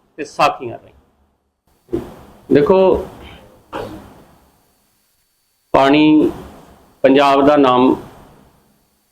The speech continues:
ਪੰਜ ਆਬ, ਪ-, ਪੰਜ ਪਾਣੀਆਂ ਦੇ ਨਾਮ ਤੇ ਹੀ ਪੰਜਾਬ ਦਾ ਨਾਮ।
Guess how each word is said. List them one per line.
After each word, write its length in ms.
ਪੰਜ 380
ਆਬ, 460
ਪ-, 220
ਪੰਜ 360
ਪਾਣੀਆਂ 440
ਦੇ 120
ਨਾਮ 320
ਤੇ 100
ਹੀ 40
ਪੰਜਾਬ 440
ਦਾ 100
ਨਾਮ। 360